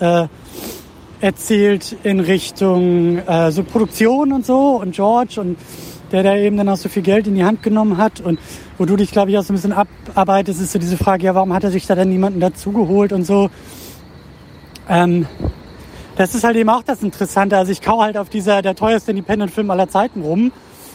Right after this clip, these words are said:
ähm, weil mir das, also da hat mir wirklich diese Biografie die Augen geöffnet, das irgendwie nochmal, also dieses ganze Lucas-Film-Imperium auch nochmal irgendwie anders wahrzunehmen, überhaupt auch erst zu verstehen, weil das echt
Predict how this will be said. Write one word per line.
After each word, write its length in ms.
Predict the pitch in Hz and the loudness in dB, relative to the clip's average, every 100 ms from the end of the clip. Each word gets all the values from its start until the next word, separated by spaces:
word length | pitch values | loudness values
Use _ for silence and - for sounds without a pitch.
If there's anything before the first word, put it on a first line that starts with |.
| - - - | -20 -12 0
ähm, 480 | 185 190 185 185 160 - - - | 2 2 0 -4 -6 -18 -20 -14
weil 260 | 175 202 208 | 0 0 2
mir 180 | 208 226 | 2 2
das, 200 | 208 - | 0 0
also 140 | 180 | 0
da 140 | 202 208 | 0 0
hat 100 | - | -2
mir 120 | 202 | -2
wirklich 200 | 226 185 | -2 -4
diese 200 | 190 196 | -6 0
Biografie 400 | 202 202 185 202 | 0 0 -2 0
die 120 | 185 | 2
Augen 220 | 185 196 | 2 2
geöffnet, 560 | 175 165 - 180 196 - - - - - - | 0 0 0 -2 -4 -8 -20 -20 -20 -20 -4
das 180 | 180 175 | -2 0
irgendwie 220 | 185 180 | 0 2
nochmal, 420 | 185 175 180 180 | 0 0 2 2
also 160 | 170 160 | 2 -2
dieses 200 | 165 - | -4 -2
ganze 480 | 185 - 180 175 | -2 0 0 2
Lucas-Film-Imperium 1200 | 180 175 214 196 - - 226 220 170 185 170 165 | 0 -2 0 -2 -2 0 2 2 0 0 0 0
auch 80 | 165 | 0
nochmal 260 | 160 156 160 | 0 0 -2
irgendwie 200 | 151 170 | 0 -2
anders 320 | 165 156 - - - - - - - - | -2 -4 -8 -20 -20 -20 -20 -20 -20 -12
wahrzunehmen, 640 | 175 160 185 226 - 202 190 | -4 0 0 0 -2 0 2
überhaupt 320 | 185 208 220 | 2 2 0
auch 60 | 202 | -2
erst 180 | 202 | -2
zu 80 | - | -6
verstehen, 680 | - 180 - - 208 247 185 | -4 -6 -6 -2 2 2 2
weil 120 | 160 | 2
das 180 | 175 - 240 | 0 -4 -10
echt 200 | - | -8